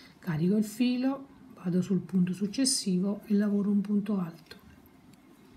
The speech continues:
Carico il filo, vado all'interno dello spazio, punto alto.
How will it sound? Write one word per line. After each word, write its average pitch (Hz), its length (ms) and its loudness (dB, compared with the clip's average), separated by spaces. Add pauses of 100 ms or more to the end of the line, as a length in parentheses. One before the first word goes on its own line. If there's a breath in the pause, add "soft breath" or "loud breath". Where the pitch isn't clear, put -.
(160)
Carico 165 340 -4
il 175 80 -4
filo, 175 480 -2 (400 loud breath)
vado 190 220 0
all'interno 175 480 2
dello 170 200 0
spazio, 247 680 -4
punto 226 460 0
alto. 160 440 -10